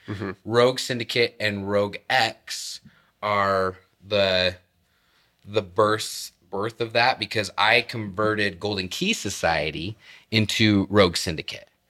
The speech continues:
Speaker 1: Okay.
Speaker 2: and created an app where people can get coaching and learn from me every day. They c-, they can have an app with notifications. They can message on there, do everything. Like, literally, it's like a Facebook, Instagram, Discord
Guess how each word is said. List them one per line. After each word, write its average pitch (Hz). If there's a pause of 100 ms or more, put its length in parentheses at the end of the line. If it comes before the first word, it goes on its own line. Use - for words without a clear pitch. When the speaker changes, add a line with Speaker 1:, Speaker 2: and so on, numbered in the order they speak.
(160)
Speaker 1:
Okay. 110
Speaker 2:
and 104
created 107
an 90
app 117 (200)
where 104
people 107
can 92 (440)
get 110
coaching 104
and 95
learn 113
from 104
me 98 (540)
every 110
day. 98
They 98
c-, -
they 98
can 90
have 117
an 113
app 104
with 104
notifications. 104
They 92
can 92
message 107
on 98
there, 95
do 98
everything. 113
Like, 98
literally, 147
it's -
like 131
a 95
Facebook, 131
Instagram, 107
Discord 95